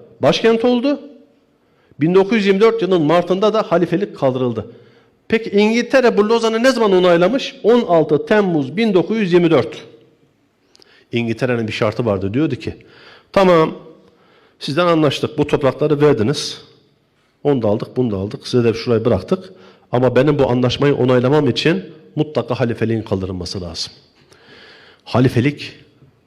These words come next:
çimentoydu. Halifelik tüm dünya Müslümanlarının tanıdığı bir referans müessesesiydi.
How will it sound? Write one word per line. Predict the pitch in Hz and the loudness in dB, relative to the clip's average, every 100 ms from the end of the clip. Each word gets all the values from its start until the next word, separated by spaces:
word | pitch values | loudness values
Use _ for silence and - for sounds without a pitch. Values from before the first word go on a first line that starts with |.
| _ _ _ _ | _ _ _ _
çimentoydu. | - 123 120 98 92 82 - - _ _ _ _ _ - - - _ _ _ _ _ _ | -6 -2 -2 -4 -12 -14 -16 -20 _ _ _ _ _ -20 -20 -20 _ _ _ _ _ _
Halifelik | - - 180 - 113 135 - - - _ _ _ _ _ _ | -8 0 0 4 2 2 -6 -14 -20 _ _ _ _ _ _
tüm | - 196 131 | -2 0 0
dünya | 123 123 139 | 2 2 2
Müslümanlarının | 135 113 - 120 110 107 104 101 101 | 0 -2 -4 -2 -2 -2 -2 -2 -6
tanıdığı | - 127 131 113 117 143 185 - - - - - | -4 -2 -2 -2 0 -2 -2 -12 -20 -20 -20 -2
bir | 139 165 104 | 2 2 2
referans | 113 - 120 170 165 | 0 2 0 0 -2
müessesesiydi. | 120 104 87 104 - 95 - 87 - | -6 -8 -8 -8 -10 -10 -10 -12 -14